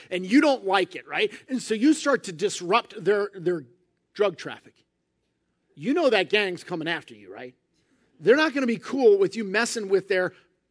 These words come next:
their turf, their property, their money, and their position. And so that's what's gonna happen with the Jewish leadership. They are going to be coming after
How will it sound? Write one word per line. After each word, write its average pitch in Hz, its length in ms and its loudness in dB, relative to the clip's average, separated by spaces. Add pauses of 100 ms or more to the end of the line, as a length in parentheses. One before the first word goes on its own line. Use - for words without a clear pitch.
(200)
their 180 120 0
turf, 196 300 0
their 180 100 -4
property, 175 640 -4 (320)
their 185 160 0
money, 185 560 -4 (600)
and 170 120 -6
their 175 80 -4
position. 170 540 -4 (920)
And 180 180 -6
so 247 140 4
that's 269 220 2
what's 262 120 -10
gonna 240 140 -2
happen 214 300 -2
with 190 80 -2
the 196 80 2
Jewish 190 340 -2
leadership. 233 420 0
They 247 140 6
are 262 100 4
going 220 280 -4
to 180 80 -16
be 202 100 -6
coming 254 540 -4
after 214 540 -2